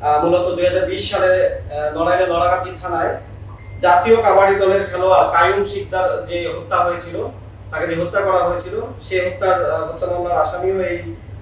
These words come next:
আহ, জাহিদুল। জাহিদুল ছাড়াও শামীম শেখ নামে আমরা আরো একজনকে গ্রেফতার করেছি, তিনিও এই, আহ, হত্যাকাণ্ডের, এই, আহ, কাবাডি, আহ, যে খেলোয়াড় হত্যাকাণ্ডের যে আসামি, সেই আসামি হিসেবে তিনিও রয়েছেন।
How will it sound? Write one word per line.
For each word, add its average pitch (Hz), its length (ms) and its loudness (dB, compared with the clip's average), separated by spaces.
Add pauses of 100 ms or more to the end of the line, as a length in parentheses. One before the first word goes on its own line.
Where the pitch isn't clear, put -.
(140)
আহ, 147 260 0
জাহিদুল। 185 520 2
জাহিদুল 175 360 0
ছাড়াও 180 240 0
শামীম 185 320 -2
শেখ 202 320 -4
নামে 180 180 -4
আমরা 170 220 -2
আরো 170 120 0
একজনকে 170 360 -6
গ্রেফতার 170 340 -6
করেছি, 175 320 -10
তিনিও 196 320 0
এই, - 360 -4
আহ, 151 280 -2
হত্যাকাণ্ডের, - 640 -6 (420)
এই, 156 420 -4
আহ, 151 220 -2
কাবাডি, 185 300 4
আহ, - 840 -4
যে 165 140 -8
খেলোয়াড় 180 400 4
হত্যাকাণ্ডের 175 640 -2
যে 165 340 -6
আসামি, 185 400 -6
সেই 185 140 -8
আসামি 170 380 -6
হিসেবে 170 380 -10
তিনিও 175 340 -4
রয়েছেন। 190 460 -6